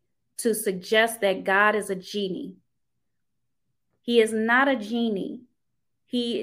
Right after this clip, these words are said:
he, I saw on somebody, somebody said, "This does not equal this," <laughs> okay?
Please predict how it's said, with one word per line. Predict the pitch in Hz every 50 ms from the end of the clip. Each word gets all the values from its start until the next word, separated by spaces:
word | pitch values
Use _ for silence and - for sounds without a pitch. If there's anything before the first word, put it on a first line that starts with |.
| 165 214
he, | 220 233 247 240 240 240 233 226 220 233 254 - _ _ _ _ _ _ _ _ _ _ _ _ _ _ _ _ _ _ - - - - - - 131 -
I | 160 190 202
saw | - 294 262 254
on | 247 247 247
somebody, | 247 269 247 254 240 139 151 196
somebody | - 254 247 254 240 240 233
said, | 233 - 214 190 180 185 185 180 175 180
"This | 233 294 339 339 349 339 -
does | 240 202 220 240 233 220
not | 220 208 208 208 - - - -
equal | - 254 254 247 247 226 208 202 190 190 180
this," | 185 220 202 160 - - - - -
<laughs> | - - -
okay? | 208 - - - - 240 233 294 262 302 - - -